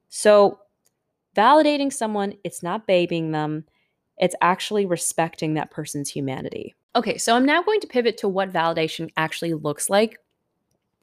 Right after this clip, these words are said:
and how you can start doing it to have better, more effective communications. Okay,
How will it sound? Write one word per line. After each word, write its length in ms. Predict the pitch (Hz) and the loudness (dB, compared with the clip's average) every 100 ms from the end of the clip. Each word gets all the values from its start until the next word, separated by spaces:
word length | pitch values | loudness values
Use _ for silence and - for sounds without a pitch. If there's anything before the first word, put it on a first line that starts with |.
| _ - - - | _ -20 -20 -2
and 120 | 226 | 2
how 100 | 220 | 4
you 220 | 208 226 | 4 4
can 120 | 294 | 2
start 300 | 262 202 185 | 2 0 -2
doing 220 | - 170 165 | 0 0 0
it 120 | 165 | -2
to 60 | 175 | -4
have 300 | 160 156 - | -2 -2 0
better, 380 | 160 160 156 - - _ 240 | 0 0 -2 -6 -20 _ 2
more 180 | 269 | 4
effective 380 | 220 170 - 151 | 4 0 -4 -8
communications. 840 | - 151 170 - - - - - _ _ _ _ _ _ _ - | -6 -8 -8 -10 -10 -12 -16 -20 _ _ _ _ _ _ _ -4
Okay, 220 | 175 | -2